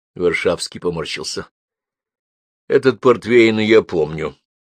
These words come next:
Если ваш херес похож на него, то я вам советую, вылейте его на помойку. И купите что-нибудь поприличнее.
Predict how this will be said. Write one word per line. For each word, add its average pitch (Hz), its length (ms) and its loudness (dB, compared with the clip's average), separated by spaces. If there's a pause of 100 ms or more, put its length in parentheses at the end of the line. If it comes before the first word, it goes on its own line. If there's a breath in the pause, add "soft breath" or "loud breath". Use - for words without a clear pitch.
(420)
Если 90 260 -10
ваш 98 260 0
херес 98 300 -2
похож 101 400 0
на 98 180 -6
него, 95 420 4
то - 120 -2
я 95 140 4
вам 92 140 -2
советую, 90 580 -2 (300 loud breath)
вылейте 117 460 -2
его 98 80 0
на 98 80 -4
помойку. 90 560 -4 (1160)
И 127 120 2
купите 170 480 -2
что-нибудь 120 520 -2
поприличнее. 80 920 -4